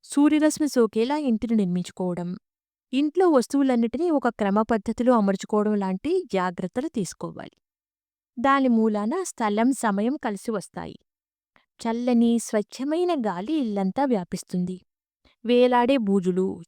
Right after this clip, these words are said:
చిందరవందరగా సామాగ్రి, గుట్టలుగా దుస్తులు ఉంటే ఆ పరిసరాలు మనశ్శరీరాలపై ప్రతికూల ప్రభావం చూపి అనారోగ్యం పాల్చేస్తాయి. ఆ నిరాశ-, పనుల పట్ల నిరాసక్తతను పెంచి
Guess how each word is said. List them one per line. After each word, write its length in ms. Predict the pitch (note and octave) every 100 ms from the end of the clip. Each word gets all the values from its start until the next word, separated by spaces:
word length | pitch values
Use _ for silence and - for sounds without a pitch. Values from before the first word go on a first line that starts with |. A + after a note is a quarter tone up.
| -
చిందరవందరగా 720 | B3+ C4+ C4 A#3+ A3+ A#3 C#4
సామాగ్రి, 760 | - G3+ F3 F3 E3+ F3+ F#3 - _ A3
గుట్టలుగా 460 | - A#3+ A3+ C4
దుస్తులు 440 | B3 F#3+ - G#3+ A3
ఉంటే 560 | G3+ E3+ C4 F4 F#4+ -
ఆ 200 | - G#3+
పరిసరాలు 880 | A3+ G#3+ G3+ - C4 B3+ A3 G#3+ G#3 -
మనశ్శరీరాలపై 1200 | G3 G#3 C4+ - C#4+ B3 A#3 G#3+ G3+ B3+ F4 A4+ - _ _ _ _ _ _
ప్రతికూల 540 | A#3 A3 C#4 E4+ F4
ప్రభావం 520 | F4+ A#3+ G3+ G3+ A3 G#3+
చూపి 420 | G#3+ G#3+ F#4 G4+ -
అనారోగ్యం 640 | G3 G#3+ A3+ A3 G3 A3
పాల్చేస్తాయి. 720 | G3+ F#3 F3+ D#3 - - - _ _ _ A#3+
ఆ 20 |
నిరాశ-, 440 | A3+ A3+ A#3+ - -
పనుల 240 | A3+ C#4+
పట్ల 320 | F4 F#4+ - D4
నిరాసక్తతను 760 | A#3+ A3+ A#3 A#3+ - A3+ A3+
పెంచి 600 | A3 G#3 G#3+ F4 G4 F#4